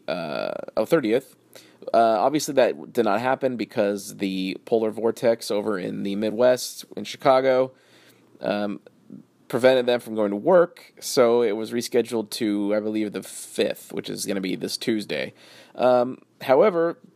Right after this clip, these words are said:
not to leave us completely, you know, in the dark, they unveiled a new character via a,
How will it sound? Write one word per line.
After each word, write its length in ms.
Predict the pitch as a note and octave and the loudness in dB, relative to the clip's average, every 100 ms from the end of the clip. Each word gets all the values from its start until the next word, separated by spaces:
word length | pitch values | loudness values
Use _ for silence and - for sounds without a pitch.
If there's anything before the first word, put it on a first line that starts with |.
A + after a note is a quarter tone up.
| - - | -20 -6
not 260 | - B2 C#3+ | 0 2 2
to 80 | |
leave 180 | C3 C3+ | 0 4
us 160 | C3 B2 | 2 2
completely, 800 | B2+ A2 E3+ C#3+ C#3 A2+ E2 - _ | -6 -2 0 2 0 -2 -4 -8 _
you 100 | - | -4
know, 80 | G#2+ | -2
in 80 | G#2 | -2
the 80 | G2+ | 2
dark, 340 | G2+ A#2 - - - - - | 2 2 -4 -20 -20 -6 4
they 160 | C#3 | 4
unveiled 520 | C#3 F3 C3 G3 - | 4 0 2 2 4
a 60 | C#3 | 0
new 160 | F3+ G3 | -2 -4
character 640 | - G3+ A3 - C#3+ D#3 | 0 4 4 4 2 2
via 420 | C3 C3+ C3+ C3 - | 0 2 4 4 0
a, 480 | A#2+ A#2+ B2 A#2 | 0 0 0 -2